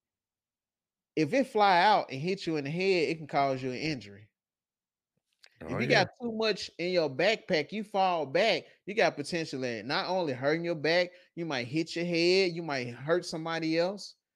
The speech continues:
Speaker 1: because you
Speaker 2: Right.
Speaker 1: carrying it around. So me, you gotta protect yourself by saying, "You know what? Maybe this,
Speaker 2: <clears throat>
Speaker 1: maybe this is too heavy for me. Maybe I shouldn't take all this on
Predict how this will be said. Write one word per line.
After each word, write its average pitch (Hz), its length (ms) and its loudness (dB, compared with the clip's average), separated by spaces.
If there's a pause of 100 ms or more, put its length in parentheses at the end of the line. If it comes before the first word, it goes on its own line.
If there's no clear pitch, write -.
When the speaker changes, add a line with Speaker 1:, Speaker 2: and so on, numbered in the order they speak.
(260)
Speaker 1:
because 156 320 2
you 151 80 -4
Speaker 2:
Right. - 60 -14
Speaker 1:
carrying 175 280 0
it 165 120 0
around. 180 380 -2
So 147 220 -2
me, 226 380 -4 (180)
you 262 140 0
gotta 156 400 0 (180)
protect 214 500 -2
yourself 147 600 2 (300)
by 147 160 4
saying, 170 360 -4
"You 214 100 -6
know 202 140 -2
what? 214 360 0 (720)
Maybe 208 260 0
this, 185 300 -2
Speaker 2:
<clears throat> - 120 -8
Speaker 1:
maybe 214 320 -2
this 202 220 0
is 151 260 0
too 131 180 -10
heavy 120 260 -4
for - 160 -20
me. 98 320 -16 (760)
Maybe 196 220 0
I 185 60 2
shouldn't 147 280 -8
take 139 240 -4
all 120 300 -2
this 113 220 -8
on 110 280 -8